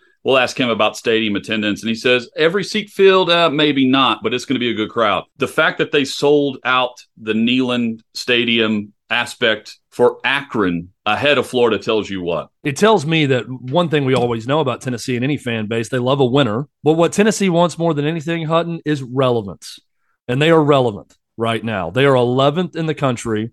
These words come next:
Speaker 2: College Game Day, we're gonna talk about in the next segment on E S P N, is gonna be coming to Knoxville this upcoming weekend. Tennessee had a setup game that, uh, fans knew they were gonna show up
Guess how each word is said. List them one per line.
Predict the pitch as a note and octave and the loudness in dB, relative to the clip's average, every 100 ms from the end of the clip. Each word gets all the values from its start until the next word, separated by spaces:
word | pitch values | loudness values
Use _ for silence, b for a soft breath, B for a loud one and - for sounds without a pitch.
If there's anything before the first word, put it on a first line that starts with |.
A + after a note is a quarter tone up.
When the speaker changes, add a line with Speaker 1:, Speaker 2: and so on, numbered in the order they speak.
| - | -2
Speaker 2:
College | C#3+ E3 F3 | 2 2 2
Game | C#3 D#3 D3+ | 2 2 2
Day, | C#3+ D3 | 4 4
we're | |
gonna | C3+ B2+ | 2 -2
talk | C#3 C3+ | -2 0
about | C#3 | -2
in | C3+ | -2
the | |
next | C3 C3+ - | -4 -6 -4
segment | C3 B2+ C3 | -4 -2 -2
on | B2 | -2
E | A#2+ C#3 | 0 -2
S | C3 | -2
P | - | -2
N, | C3+ C3+ | 0 0
is | A#2 | -2
gonna | B2 | -6
be | B2 | -6
coming | A2 C3 C#3+ | -4 -2 0
to | |
Knoxville | C#3 B2+ B2 - A#2+ A#2+ A#2+ A#2+ _ _ _ | 0 0 0 -4 -2 0 0 -4 _ _ _
this | A#2+ C3 C#3+ | -2 0 2
upcoming | C#3 - C#3 C#3+ | 0 0 0 0
weekend. | B2+ B2 A2 A#2 A2+ A2+ A2 - | -2 -4 -4 -4 -4 -6 -8 -4
Tennessee | E3+ G3 - F3 F3 | 2 2 2 2 2
had | D3 D3+ D3+ | 2 2 2
a | C#3 A#2+ | 2 -2
setup | - - D#3 F#3 F3+ | -6 -2 2 2 0
game | D3 D3 D3 D3+ C3+ | -2 -2 -2 -4 -4
that, | B2 - | -6 -6
uh, | C3 A2 | -8 -6
fans | - D3 E3+ C#3 | -2 0 0 2
knew | D#3 | 2
they | D#3 C#3+ | 4 2
were | C3 | 0
gonna | B2+ | -4
show | - D3+ D3 | -4 -2 2
up | C#3+ C#3+ - | 2 2 -2